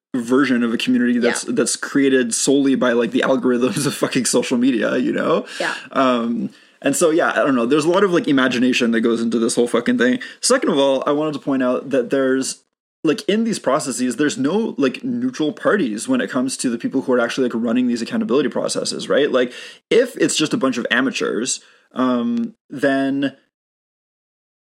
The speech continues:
Speaker 1: they have, I mean, almost always, 'cause they're, like, the accusers, and the friends of the accusers are generally the ones who, like, set up an accountability process and,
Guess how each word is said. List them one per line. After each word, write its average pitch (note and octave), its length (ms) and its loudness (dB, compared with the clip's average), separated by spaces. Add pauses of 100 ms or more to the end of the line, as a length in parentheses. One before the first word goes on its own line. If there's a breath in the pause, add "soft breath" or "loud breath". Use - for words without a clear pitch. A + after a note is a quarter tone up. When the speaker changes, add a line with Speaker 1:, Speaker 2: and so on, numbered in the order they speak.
(160)
Speaker 1:
they D3 280 2
have, C#3 340 0 (300)
I - 80 2
mean, C#3 160 2
almost C#3 260 2
always, A#2+ 300 2
'cause A#2 160 -2
they're, B2+ 160 4
like, A#2+ 220 -2
the C3 120 0
accusers, A#2+ 540 0
and B2 240 0
the A#2+ 40 -2
friends C3+ 260 0
of A2+ 80 0
the A#2 100 0
accusers A2+ 420 -2
are A2+ 60 0
generally A#2+ 320 0
the A2+ 60 0
ones A2+ 160 -2
who, A2+ 60 -6
like, - 120 -2
set A#2+ 200 0
up A2 120 -2
an A2 80 -2
accountability A#2+ 400 -2
process A#2+ 340 -4
and, A2+ 200 -4